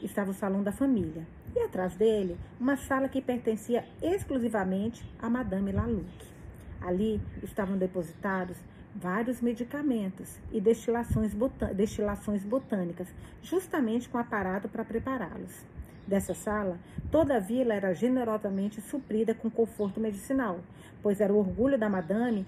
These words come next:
acreditar que era habilidosa em aliviar os distúrbios dos seus vizinhos. Atrás do castelo, erguiam-se vários pinheiros, e na frente, um declive suave coberto de plantas e flores,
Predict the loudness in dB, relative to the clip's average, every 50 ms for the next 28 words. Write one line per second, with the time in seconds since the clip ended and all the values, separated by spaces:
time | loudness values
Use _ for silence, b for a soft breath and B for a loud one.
0 | -6 -8 -8 -8 -4 -2 -2 -2 -2 -6 -6 -4 -2 -2 0 -2 -4 -6 -4 -2
1 | 0 0 0 0 0 0 0 0 0 2 4 6 6 4 4 2 2 2 2 2
2 | 2 0 0 2 2 2 0 0 0 -2 -4 -4 -2 -2 0 0 0 0 -2 -2
3 | -4 -2 -2 -2 -2 -2 -2 -4 -2 -4 -4 -6 -6 -8 -12 -14 -18 -18 -18 -18
4 | -18 -18 B B B B B B B B B B B -6 -4 -2 0 0 2 2
5 | 0 -2 -4 -4 -6 -2 0 2 2 4 2 2 -2 -4 -4 -4 -2 0 0 2
6 | 2 2 2 2 2 0 -2 -2 0 0 0 -2 -4 -6 -2 0 2 4 4 2
7 | 0 -4 -10 -14 -16 -16 -18 -18 -18 -18 -18 -8 -2 0 2 2 2 2 0 0
8 | 2 2 2 0 -2 -6 -4 2 4 6 6 6 4 2 0 0 0 -2 -2 0
9 | 2 2 2 2 2 0 -2 -2 0 0 2 2 2 0 0 -2 -4 -4 -4 -2
10 | -2 -2 0 0 -2 -2 -4 -4 -6 -6 -4 0 2 2 2 2 0 -2 -8 -12
11 | -14 -16